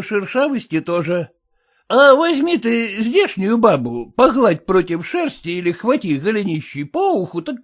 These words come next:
она тебе покажет. Э, дозволь, э, сударь, папиросочки. Чиновник дает. Вагон трогается. Вот так чудесно! Да теперь че холодком продувать начнет,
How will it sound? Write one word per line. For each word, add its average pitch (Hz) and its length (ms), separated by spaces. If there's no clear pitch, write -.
она 294 320
тебе 302 260
покажет. 147 960
Э, - 340
дозволь, 320 560
э, 151 380
сударь, 175 380
папиросочки. 151 840
Чиновник 175 540
дает. 123 600
Вагон 220 460
трогается. 143 920
Вот 339 400
так 269 360
чудесно! 190 1300
Да 269 120
теперь 262 440
че 233 560
холодком 202 680
продувать 175 540
начнет, 165 540